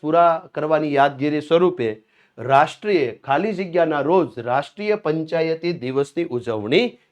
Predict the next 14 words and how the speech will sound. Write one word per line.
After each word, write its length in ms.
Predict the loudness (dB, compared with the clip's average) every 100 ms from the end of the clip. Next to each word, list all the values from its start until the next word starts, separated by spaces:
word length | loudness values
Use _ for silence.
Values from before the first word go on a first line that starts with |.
| 0
કરી. 180 | 0 0 -8 _ _ _ _ _ _ -4
તો 80 | -2
સીધો 360 | 0 2 6 6
ને 100 | 4
સિમ્પલ 380 | 0 0 0
સવાલ 300 | 0 4 2
છે 140 | 2 0
મિત્રો 340 | 0 0 -2
કે 300 | 0 -2 -2
તોતેરમો 560 | -2 -4 -2 -2 -2 0
બંધારણીય 400 | 0 2 2 2
સુધારો 460 | -4 2 4 4
ઓગણીસો 480 | 2 -2 -4 -2 0
બાણું, 420 | 4 6 6 0